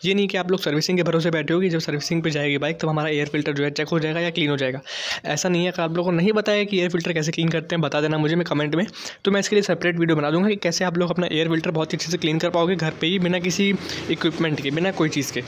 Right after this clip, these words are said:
तो एयर filter जो है करता क्या है, हमारी bike को smoothly चलाने में बहुत ज़्यादा उसका role होता है, क्योंकि एयर फिल्टर जो है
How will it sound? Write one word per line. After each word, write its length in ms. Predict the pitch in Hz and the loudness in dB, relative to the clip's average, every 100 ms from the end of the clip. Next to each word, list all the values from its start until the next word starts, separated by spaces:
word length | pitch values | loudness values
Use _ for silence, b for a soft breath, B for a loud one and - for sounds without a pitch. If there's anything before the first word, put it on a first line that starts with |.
| B B B B | B B B B
तो 100 | 156 | 0
एयर 200 | - 170 202 | 0 0 0
filter 260 | 214 208 | 0 0
जो 120 | 202 202 | 0 -2
है 40 | |
करता 280 | 196 156 175 | -2 -2 -2
क्या 140 | 170 | 0
है, 60 | 160 | 0
हमारी 180 | 151 151 | 0 0
bike 160 | 151 | -2
को 100 | 151 | -2
smoothly 320 | 160 160 156 185 | 0 0 0 -2
चलाने 240 | 180 170 | 0 0
में 100 | 175 | 2
बहुत 200 | 151 170 | 2 2
ज़्यादा 200 | 170 170 | 4 4
उसका 300 | 160 160 170 156 | 2 0 0 0
role 340 | 147 147 151 | 0 2 2
होता 180 | 143 135 | 2 0
है, 100 | 170 | 0
क्योंकि 300 | 175 170 175 | 0 0 2
एयर 120 | 160 | 2
फिल्टर 280 | 165 156 160 | 0 0 0
जो 140 | 147 | 2
है 80 | 156 | 2